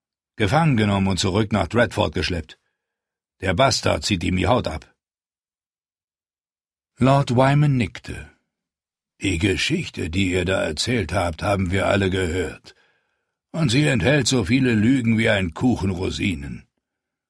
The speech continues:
Es war der Bastard von Bolton, der die Bewohner von Winterfell dem Schwert überantwortet hat, damals, als er noch Ramsay Snow war, ehe der Kindkönig ihn zu einem Bolton gemacht hat.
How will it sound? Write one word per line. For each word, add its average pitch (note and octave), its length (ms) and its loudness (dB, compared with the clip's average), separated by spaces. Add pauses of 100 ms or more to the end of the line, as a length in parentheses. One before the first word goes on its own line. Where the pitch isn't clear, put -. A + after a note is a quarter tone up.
(180)
Es F#2 200 -2
war C3+ 160 2
der D3 160 2
Bastard D3 420 2
von C3 200 0
Bolton, C3+ 520 0 (520)
der A2+ 120 0
die G#2+ 120 2
Bewohner A#2 480 2
von G#2 240 0
Winterfell A#2+ 500 0
dem G#2 160 2
Schwert B2 340 0
überantwortet G2+ 800 0
hat, G2+ 200 -2 (120)
damals, A#2+ 840 2
als F#2 260 -2
er G2+ 100 0
noch F2+ 240 -4
Ramsay G#2 480 0
Snow A2 560 -2
war, - 360 -8 (520)
ehe C3 340 2
der F2 200 -2
Kindkönig D#2+ 1040 -4
ihn G#2 240 0
zu F2+ 160 -4
einem E2 340 -4
Bolton F2+ 460 -2
gemacht E2 480 -6
hat. - 260 -12